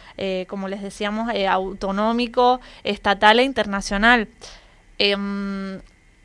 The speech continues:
ha habido, pues, una dejación, se entiende de estas palabras, de, de lo que ha si-, de, bueno, de lo que representa el silbo en las islas, como hemos dicho, del Hierro, de Gran Canaria, de Tenerife, en, en, en mayor medida, ¿no? Eh, que es donde está presente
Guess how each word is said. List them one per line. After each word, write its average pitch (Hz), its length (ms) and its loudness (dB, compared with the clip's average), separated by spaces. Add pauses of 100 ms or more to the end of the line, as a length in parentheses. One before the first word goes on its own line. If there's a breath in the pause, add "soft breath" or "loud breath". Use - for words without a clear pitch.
ha 220 120 6
habido, 254 600 6 (220)
pues, 208 400 2 (120)
una 226 280 0
dejación, 226 680 -2 (180)
se - 140 -12
entiende 196 420 -4
de 190 60 -4
estas 202 260 -6
palabras, 254 760 4
de, 202 600 2
de 202 140 0
lo 196 160 -2
que 190 180 -2
ha 196 120 2
si-, - 300 -12
de, 208 180 -2
bueno, 226 240 0
de 196 80 0
lo 190 120 -2
que 202 100 -6
representa 196 640 -2 (280 loud breath)
el 226 200 4
silbo 247 440 0 (220 loud breath)
en 208 180 -2
las 196 180 2
islas, 233 240 -2
como 202 160 -6
hemos 208 220 -4
dicho, 226 340 0
del 185 240 -4
Hierro, 214 280 4
de 190 80 0
Gran 190 180 -4
Canaria, 208 400 0
de 196 100 0
Tenerife, 196 840 -6
en, 185 400 -10
en, 185 720 -12
en 190 140 -10
mayor 196 260 0
medida, 233 420 0
¿no? 240 200 -2
Eh, 226 120 -6
que 202 120 -8
es 208 200 -14
donde 202 180 -4
está 208 160 -2
presente 208 540 -4